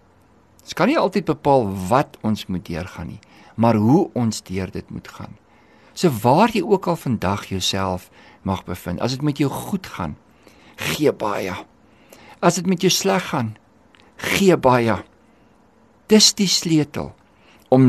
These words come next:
nooit op te hou om te gee nie. Ja, is daardie meer van Galilea wat 'n invloed en 'n uitvloei het, wat lewende wesens,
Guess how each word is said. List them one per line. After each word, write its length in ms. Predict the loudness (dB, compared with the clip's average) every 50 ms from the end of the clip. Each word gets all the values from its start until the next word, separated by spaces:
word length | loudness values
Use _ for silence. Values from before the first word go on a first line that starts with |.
| 8 8
nooit 480 | 8 6 6 4 2 2 -2 _ -14 -18 -4 _ 0
op 140 | 0 0 -2
te 120 | -2 -2 0
hou 260 | 0 0 0 -2 -4 -6 -10 _ _ _ _ _ _ _ _
om 160 | 0 0 0
te 120 | 0 -2 -4
gee 320 | -4 -4 -4 -4 -4 -2
nie. 180 | -4 -4 -6 -8 -12 _ _ _ _ _ _ _ _ _ _ _ _ _ _ _
Ja, 220 | -2 0 2 4 4
is 160 | 2 2 2
daardie 380 | 2 4 6 6 4 4 4 4
meer 240 | 6 6 6 4 4
van 160 | 2 -2 -4 -4
Galilea 640 | -2 -4 -2 -2 0 -2 0 -2 0 0 0 0 -2 -4 -8 -18 -20 -20 -20 _ -6
wat 160 | -4 -2 -2
'n 120 | -6 -2 0
invloed 540 | 2 2 2 0 -2 -2 -2 -2 -2 -4 -4 -2
en 220 | 0 2 2 2
'n 100 | 0 0 -4
uitvloei 520 | -4 -6 -6 -6 -8 -6 -6 -4 -2 -2 -4
het, 200 | -4 -6 -10 _ -20 -20 -20 -20 -20 -20 _
wat 240 | -2 -2 -2 -2 -2
lewende 680 | -2 0 0 4 4 4 4 4 4 2 2 0 0 0
wesens, 720 | -2 -2 0 0 -2 -2 -4 -2 -2 -2 -2 -4 -8 -10 -14